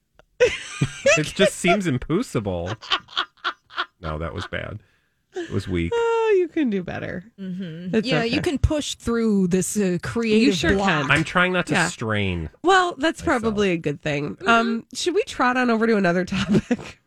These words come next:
Speaker 1: <laughs>
Speaker 3: Yeah.
Speaker 1: Uh, Bradley, let's actually set up the next talker, 'cause this
Speaker 2: Oh,
Speaker 1: one's
Speaker 2: yeah.
Speaker 1: yours.
Speaker 2: Okay, so this has nothing to do with doo-doo. This has everything to do with the opposite of doo-doo. Before the doo-doo, you have the, you have to
Speaker 1: Okay.
Speaker 2: eat something.
Speaker 1: <laughs>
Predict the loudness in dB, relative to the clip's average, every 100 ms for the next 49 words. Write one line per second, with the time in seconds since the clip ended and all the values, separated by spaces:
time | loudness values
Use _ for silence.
0 | -10 -10 _ _ _ _ _ _ _ _
1 | _ _ _ _ -8 -6 -8 -10 -16 -12
2 | -12 -14 -2 2 4 4 2 2 4 4
3 | 2 0 0 0 0 0 0 -2 0 2
4 | 4 2 2 0 2 0 -4 -16 -16 -10
5 | -2 -2 -2 -8 -8 -12 -20 -20 0 2
6 | 4 4 4 4 4 4 4 2 -2 -8
7 | -6 -2 -2 -2 -6 -2 -4 -2 -4 -4
8 | -6 -4 -4 -4 -4 -6 -10 -18 _ _
9 | -2 2 0 2 0 2 0 -2 0 0
10 | 0 0 2 0 -4 -6 -6 -4 -6 -4
11 | -4 -6 -4 -2 -2 -2 0 0 2 0
12 | 0 2 0 -2 -8 -4 -2 2 2 4
13 | 2 2 -4 -10 -12 -16